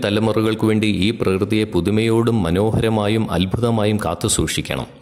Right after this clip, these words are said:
അടുത്ത പാഠത്തിലേക്ക് നമുക്ക് പോവാം. Rice, നെല്ല്. Rice is a poem written by ചെമ്മനം ചാക്കോ. ചെമ്മനം ചാക്കോ എഴുതിയ കവിതയാണ് നെല്ല്. In the poem Rice, the author criticizes the attitude of the farmers. കവിതയിൽ കവി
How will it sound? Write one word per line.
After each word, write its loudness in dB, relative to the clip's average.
അടുത്ത -2
പാഠത്തിലേക്ക് 0
നമുക്ക് 0
പോവാം. 0
Rice, 0
നെല്ല്. 0
Rice 0
is 0
a -14
poem 0
written -2
by 2
ചെമ്മനം 0
ചാക്കോ. -2
ചെമ്മനം 0
ചാക്കോ -2
എഴുതിയ 0
കവിതയാണ് -2
നെല്ല്. 0
In 4
the 0
poem 2
Rice, 0
the 2
author -2
criticizes 0
the 0
attitude -2
of -8
the -2
farmers. -2
കവിതയിൽ 0
കവി 0